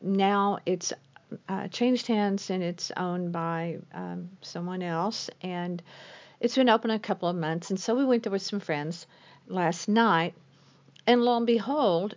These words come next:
there was one of our favorite people, uh, Marlene, a friend of ours who we've known through the years, and she has been at different places where we have, uh, uh, uh,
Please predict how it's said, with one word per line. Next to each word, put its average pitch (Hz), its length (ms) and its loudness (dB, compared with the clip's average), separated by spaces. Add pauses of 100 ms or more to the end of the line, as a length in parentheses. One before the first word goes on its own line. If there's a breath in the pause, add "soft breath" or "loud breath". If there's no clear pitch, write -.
there 196 440 0
was 190 440 0
one 185 400 -2
of 170 380 -2
our 165 260 -2
favorite 170 420 -4
people, 202 540 -4 (680 loud breath)
uh, 180 340 -6 (160)
Marlene, 175 720 -4
a 190 80 -6
friend 170 260 -8
of 156 140 -8
ours 180 420 -8 (100)
who 185 140 -4
we've 170 220 -6
known 175 300 -4
through 175 220 -8
the 165 100 -8
years, 170 500 -8 (160)
and 175 180 -6
she 190 180 0
has 175 140 -2
been 170 220 -4
at - 120 -10
different 170 300 -12
places 190 540 -8
where 165 140 -4
we 160 200 -8
have, 165 240 -8 (600 loud breath)
uh, 170 200 -8 (1040)
uh, 185 60 -10 (300)
uh, 151 40 -14